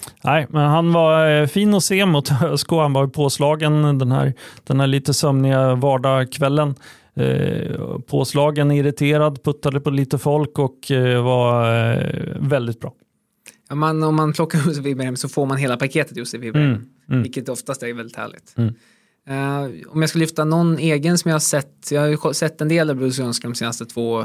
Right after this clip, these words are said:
Speaker 2: tre åren. Eh, och någon jag tycker är intressant är ju deras, vi spelade han nu också, den här, deras stora fysiska mittback, eh, Amadou Kalabane.
Speaker 1: Ja,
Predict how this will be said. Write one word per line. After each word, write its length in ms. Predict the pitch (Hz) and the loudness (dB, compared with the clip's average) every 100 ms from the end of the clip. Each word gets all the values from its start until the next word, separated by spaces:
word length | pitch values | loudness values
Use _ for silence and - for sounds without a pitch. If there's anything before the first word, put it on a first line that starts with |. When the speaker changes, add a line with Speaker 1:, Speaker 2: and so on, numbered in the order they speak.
| 120 | -6
Speaker 2:
tre 160 | 120 | -6
åren. 360 | 120 117 117 113 - _ _ - | -4 -2 -4 -8 -14 _ _ -10
Eh, 240 | 113 110 113 | -6 -4 -2
och 80 | |
någon 200 | 139 151 | 0 2
jag 160 | 151 156 | 2 0
tycker 240 | 170 165 | -2 -2
är 40 | 147 | -2
intressant 520 | 139 131 123 120 117 | -2 0 -2 -2 -4
är 60 | 120 | -2
ju 140 | 123 | -2
deras, 440 | 120 120 117 131 | -2 -2 -2 -4
vi 120 | 139 151 | -2 -2
spelade 440 | - 156 151 160 | 0 0 0 -2
han 260 | 135 117 117 | -4 -8 -10
nu 260 | 117 104 | -10 -10
också, 380 | 123 - - 120 | -12 -12 -10 -10
den 160 | 120 120 | -12 -12
här, 180 | 117 - 123 - | -12 -12 -16 -8
deras 180 | 139 123 | -6 -4
stora 260 | 151 135 | -2 -2
fysiska 520 | 127 156 135 135 - 139 | -2 -4 -4 -4 -4 -4
mittback, 580 | 135 - 127 127 - 120 | -6 -6 -6 -6 -8 -4
eh, 140 | 117 | -2
Amadou 280 | 127 127 127 | -2 -4 -4
Kalabane. 540 | 151 131 135 151 104 - _ | -4 -4 -4 -4 -6 -12 _
Speaker 1:
Ja, 420 | - 139 156 120 | -2 0 2 0